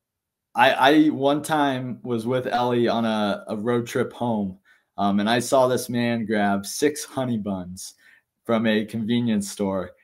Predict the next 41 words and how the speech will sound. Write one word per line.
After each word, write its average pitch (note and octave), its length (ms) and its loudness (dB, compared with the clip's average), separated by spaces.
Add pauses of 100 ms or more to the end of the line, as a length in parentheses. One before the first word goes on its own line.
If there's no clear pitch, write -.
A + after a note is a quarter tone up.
(100)
and G#2+ 100 -2
he B2 100 -2
put B2 400 0 (100)
those B2 280 2
six B2 280 -2
honey A#2+ 300 -2
buns G#2 420 -2
down G#2 380 2
on A2 160 2
the A2 40 -2
bus, G#2 500 -2 (300)
uh, - 40 -4
on G#2 320 4
the G#2 60 2
way G#2 200 2
home. G2 320 0
So, G2 360 -4 (360)
um, G2 380 0 (400)
<laughs> - 0 - (560)
hopefully D#3 560 10
he's, C3 420 0
uh, B2 380 6
he's C#3+ 220 2
doing C#3 280 6
well. C#3 240 10
I B2+ 120 6
know, C3 300 2
uh, A2 440 2
I've - 180 -20
kept A#2+ 260 0
in A#2 160 -4
touch A#2+ 220 0
with A2+ 140 -4
him A2+ 120 -2
a A2+ 40 -2
little A2 240 -2
bit G2+ 220 -4
during A2 220 -2
the G#2+ 100 0
off G2+ 200 2
season, G#2 460 -4